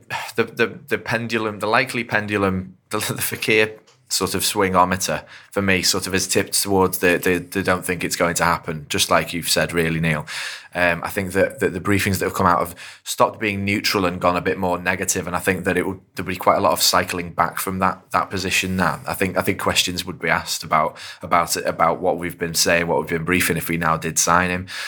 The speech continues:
Um, having said that, you know, I don't think it's, I don't think it's impossible, and whenever there, there, there could be something else. Could, someone else could say something today, and I'd be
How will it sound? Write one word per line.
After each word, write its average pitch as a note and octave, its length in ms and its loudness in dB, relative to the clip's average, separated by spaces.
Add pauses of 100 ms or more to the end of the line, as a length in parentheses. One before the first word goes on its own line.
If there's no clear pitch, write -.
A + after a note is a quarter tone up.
(220)
Um, G2+ 420 2
having A2+ 200 -4
said - 220 0
that, C#2+ 180 -4
you F2 40 -8
know, E2 120 -2
I - 20 -2
don't F#2+ 220 -2
think E2 180 -4
it's, - 140 0
I - 260 -4
don't F#2 160 2
think F#2 160 -2
it's E2 140 -2
impossible, E2 580 2
and E2 240 -4
whenever F2+ 640 -4 (280)
there, G#2 120 6
there, G2+ 240 2
there - 220 -6
could G#2 140 0
be F#2 100 -2
something F#2 300 0
else. F2+ 220 2
Could, A2+ 320 -4
someone G#2+ 220 2
else F2 160 2
could F#2 100 -8
say F#2 140 0
something F2 320 -4
today, E2+ 300 2
and E2 100 -4
I'd D#2+ 100 -4
be D#2+ 200 -8